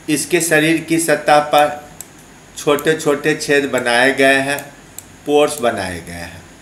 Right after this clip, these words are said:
इन पोर्स से होकर पानी अंदर आता है और ऊपर के खुले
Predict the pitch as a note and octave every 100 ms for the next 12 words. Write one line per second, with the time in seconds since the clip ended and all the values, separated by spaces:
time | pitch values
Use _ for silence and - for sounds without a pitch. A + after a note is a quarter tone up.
0 | - - - - - - - - D#3 E3
1 | E3 - E3 F3+ - E3 D3 C#3+ C#3 D3+
2 | D3 C#3+ B2+ C#3 D3+ C3 C3 C3 B2+ C3
3 | - C#3 C3+ C3 B2+ - - - - -
4 | - - C3 - D#3+ D#3 E3 E3 E3 D3
5 | - - D3 D3